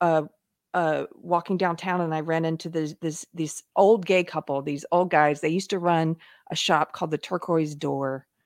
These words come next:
and I don't know, they must be in their seventies. Their name, and their names are, uh, like, Jerry and Terry. Their names rhyme. Anyway, I ran into them. They, their sto-, their store had to close down because the rent on Congress just kept increasing, like, ten times in a,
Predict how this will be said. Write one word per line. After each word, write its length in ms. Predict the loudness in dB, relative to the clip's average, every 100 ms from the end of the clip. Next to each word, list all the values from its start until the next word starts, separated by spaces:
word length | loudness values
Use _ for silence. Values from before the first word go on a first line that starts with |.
| _ _ _ 0
and 600 | 2 2 0 0 -4 -8 _ _ _ -8
I 100 | -4
don't 100 | -2
know, 140 | 0
they 120 | 0
must 220 | 0 -4
be 140 | -4 -4
in 80 | -4
their 80 |
seventies. 720 | -8 -8 -6 -4 -4 -4 -8 -20 _ _ -4
Their 280 | 0 0 0
name, 380 | 0 0 0 -2 -2
and 180 | -2
their 80 | 0
names 360 | 0 0 0 0
are, 420 | 2 2 0 -4 -4
uh, 420 | -4 -4 -4 -6 -10 _ _ _ -6
like, 300 | -6 -6 -12
Jerry 440 | -2 2 4 4 2
and 120 | 0
Terry. 420 | -4 -4 -4 -4
Their 120 | 0 2
names 280 | 2 2
rhyme. 300 | 0 0 0 -6 -6 4
Anyway, 420 | 8 8 8 2 _ _ _ _ _ _ _ _ 6
I 60 |
ran 220 | 10 10 10
into 240 | 6 4
them. 340 | 4 4 2 -4
They, 240 | 2 4 6
their 220 | 8 8
sto-, 300 | 6 2 2 4
their 240 | 4 4
store 300 | 2 2 2
had 180 | 2 -2
to 60 | -2
close 280 | 0 0
down 300 | 2 0 0
because 320 | -2 -4 -4 -4
the 100 | -2
rent 360 | 2 2 0 -2
on 160 | -4
Congress 480 | -2 -2 0 0 -2
just 240 | -6 -10
kept 380 | -4 -2 -2 _
increasing, 640 | -8 -8 -4 -4 -2 -6 -2
like, 200 | -4 -4
ten 240 | -4 0 0
times 560 | 2 2 2 0 -8 -6
in 100 | -4
a, 140 | -4